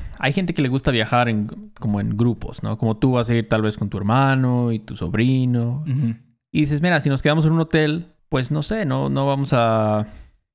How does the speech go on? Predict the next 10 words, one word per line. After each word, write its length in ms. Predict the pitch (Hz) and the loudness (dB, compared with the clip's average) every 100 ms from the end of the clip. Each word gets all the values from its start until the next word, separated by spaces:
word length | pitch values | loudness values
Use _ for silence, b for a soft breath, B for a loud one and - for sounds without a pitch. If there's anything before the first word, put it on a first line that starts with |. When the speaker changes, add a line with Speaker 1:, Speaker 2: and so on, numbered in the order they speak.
| _ - | _ -6
Speaker 1:
por 100 | 131 | -2
ejemplo, 200 | 127 113 | -2 -2
no 100 | 110 | -2
podemos 520 | 127 123 117 - - - - | 0 0 -2 -6 -14 -12 -4
comer 460 | 117 113 123 123 | 0 2 2 0
nada, 320 | 117 110 143 110 | 0 0 0 0
¿no? 180 | 113 | 0
A 20 | 117 | 0
veces 280 | 120 117 | -2 -6
comer, 360 | - 117 113 | -4 0 0